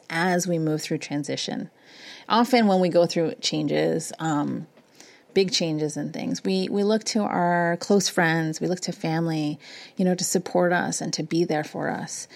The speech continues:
And that's really great. It really is. And it's important. But the other question is, do you have your own back? Do you have enough self-trust that you know you got this, that you can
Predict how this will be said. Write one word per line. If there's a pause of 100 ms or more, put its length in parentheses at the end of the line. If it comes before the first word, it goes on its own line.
(160)
And
that's
really
great. (140)
It
really
is. (400)
And
it's
important. (1120)
But
the
other
question
is, (640)
do
you
have
your
own
back? (680)
Do
you
have
enough
self-trust (680)
that
you
know
you
got
this, (180)
that
you
can